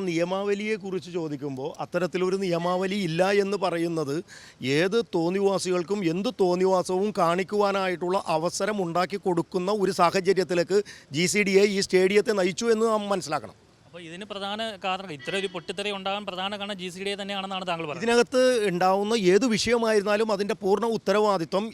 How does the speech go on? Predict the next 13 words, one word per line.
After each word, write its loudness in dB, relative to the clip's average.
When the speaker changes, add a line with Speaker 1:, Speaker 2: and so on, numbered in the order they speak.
Speaker 1:
ഇതിൻ്റെ 2
ചുമതലകൾ 2
നോക്കുന്ന 0
ജി -2
സി 0
ഡി 6
എയുടെ 6
അകത്തുള്ള 2
ഉദ്യോഗസ്ഥന്മാർ 0
തന്നെയാണ്. -2
അതിനകത്ത് 0
യാതൊരു 2
സംശയവുമില്ല. -2